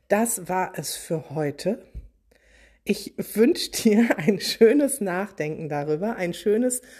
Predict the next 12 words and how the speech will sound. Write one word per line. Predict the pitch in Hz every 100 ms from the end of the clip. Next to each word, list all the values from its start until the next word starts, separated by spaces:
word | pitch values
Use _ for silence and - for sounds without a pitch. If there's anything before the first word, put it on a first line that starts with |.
| - _
Bemuttern | 190 196 196 233 254 247 202
deiner | 180 180 170 160
selbst. | 143 135 170 370 - - - - _ _ _ -
Gilt | 202
übrigens | - 175 165 165
auch | - 160
fürs | - 147
Essen | - 175 - 139
und | 135 -
so, | 151
ne? | 151 208 - _ _ _ _ _ 208
Ähm, | 202 196 196 190 220